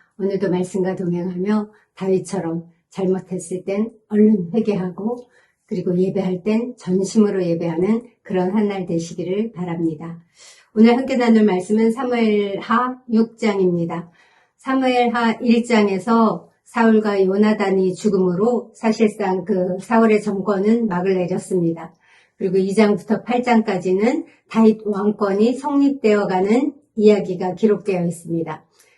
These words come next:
그 중에서도 어제의 말씀인 오 장에는 그 다윗 통치의 중대한 전환점이 되는 사건이 기록되어 있습니다.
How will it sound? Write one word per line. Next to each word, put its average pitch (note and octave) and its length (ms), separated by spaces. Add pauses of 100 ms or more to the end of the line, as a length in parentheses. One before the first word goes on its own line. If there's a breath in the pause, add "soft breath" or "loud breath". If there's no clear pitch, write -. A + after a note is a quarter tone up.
(100)
그 A3+ 140
중에서도 A3 680
어제의 G3+ 380
말씀인 F#3+ 640
오 A3+ 200
장에는 G3+ 720 (420 soft breath)
그 F3+ 220
다윗 G#3+ 300
통치의 A3 560
중대한 A3 600
전환점이 G#3 800
되는 F3+ 240
사건이 G3+ 520
기록되어 G3 460
있습니다. E3+ 640